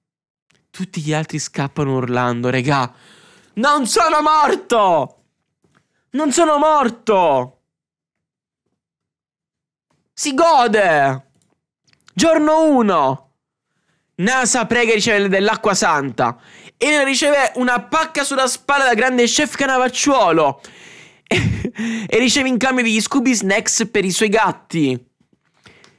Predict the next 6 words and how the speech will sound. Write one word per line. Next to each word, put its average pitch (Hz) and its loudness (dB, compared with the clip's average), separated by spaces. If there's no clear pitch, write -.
Chicken 294 -2
Little 285 0
chiama 294 -2
i 269 0
parenti 285 -2
napoletani. 233 0